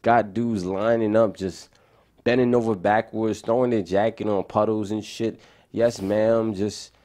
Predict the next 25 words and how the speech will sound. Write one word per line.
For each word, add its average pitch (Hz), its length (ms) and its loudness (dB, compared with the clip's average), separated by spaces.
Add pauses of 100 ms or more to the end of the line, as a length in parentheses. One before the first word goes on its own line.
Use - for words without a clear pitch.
(360)
"Oh 117 140 2
my 117 180 0
God, 101 340 2
can 107 220 -2
I 110 100 0
lick 104 380 -6
your 110 220 -2
fucking 113 440 -6
feet?" - 460 -12
Anything 135 460 -4
to 123 140 -12
get 110 260 -2
near 120 280 0
you. 90 220 -4
"I'll 107 160 2
swallow 110 380 -2
your 110 180 -2
bathwater." 92 720 -4
Nasty 135 480 0
<laughs> - 120 -16
shit. - 240 -8 (140)
These 123 100 -12
motherfuckers 139 600 -6
is 85 120 -10
disgusting. - 600 -4